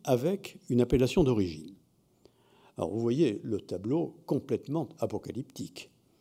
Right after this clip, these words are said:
Hein, une, une chatte n'y aurait pas retrouvé ses petits. Et heureusement, tout de même, l'ordonnance du sept octobre, euh, deux mille quinze, dont je viens de parler,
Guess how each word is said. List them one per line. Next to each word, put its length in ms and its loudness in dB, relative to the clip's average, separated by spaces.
Hein, 160 -2
une, 280 -6
une 200 -6
chatte 360 0
n'y 140 0
aurait 140 0
pas 100 0
retrouvé 360 -2
ses 160 -2
petits. 380 -20
Et 360 6
heureusement, 600 4
tout 100 -4
de 60 -4
même, 260 -8
l'ordonnance 920 4
du 120 -6
sept 220 4
octobre, 640 0
euh, 460 -4
deux 160 2
mille 260 2
quinze, 520 -6
dont 280 2
je 120 0
viens 160 -2
de 80 -6
parler, 500 -2